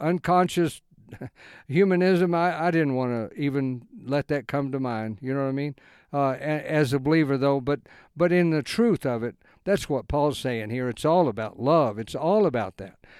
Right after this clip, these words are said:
So you go up, back up from here. Putting on the Lord is love. And that's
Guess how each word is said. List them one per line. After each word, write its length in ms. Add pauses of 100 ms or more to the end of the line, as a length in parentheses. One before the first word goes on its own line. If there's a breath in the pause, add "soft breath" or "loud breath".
(100)
So 140
you 240
go 220
up, 220
back 300
up 180
from 200
here. 180
Putting 360
on 220
the 100
Lord 340
is 640 (540 loud breath)
love. 640 (120)
And 540
that's 380